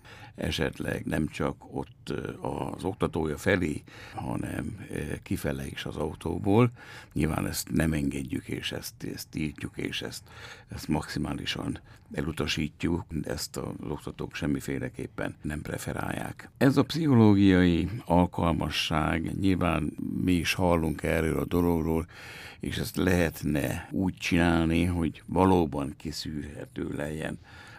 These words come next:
az, hogy, ö, olyanok ne kaphassanak jogosítványt, akik nem tudják az indulataikat kezelni. De én nem vagyok pszichológus, talán majd erre a kolléganő tud majd válaszolni.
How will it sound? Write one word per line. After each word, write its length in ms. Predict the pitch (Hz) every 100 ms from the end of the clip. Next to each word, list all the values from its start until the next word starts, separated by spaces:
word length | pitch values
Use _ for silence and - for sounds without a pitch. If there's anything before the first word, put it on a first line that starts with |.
| -
az, 400 | - 78 82 -
hogy, 520 | - - - 64 -
ö, 240 | - - - - - -
olyanok 360 | 120 85 82 73
ne 140 | 82
kaphassanak 720 | 80 76 - 78 - 76 71 73
jogosítványt, 800 | 71 - - 67 - - - - - - - -
akik 680 | 262 82 - - - - - -
nem 120 | 85
tudják 340 | 87 82 78
az 100 | 82
indulataikat 760 | 82 87 78 80 78 71 - 76
kezelni. 680 | - 76 80 76 78 85 101 -
De 480 | - 98 98 95 90 -
én 140 | 92
nem 160 | 98 113
vagyok 220 | 101 87
pszichológus, 500 | - 82 85 92 87
talán 320 | - 80 82 80
majd 320 | 78 73 71
erre 520 | 73 71 76 73 78 -
a 260 | - 76 73 76 - - - - - -
kolléganő 680 | - 87 82 82 78 73 - - - -
tud 180 | - 87
majd 300 | 82 76 69
válaszolni. 880 | 71 76 76 80 - 82 80 87 104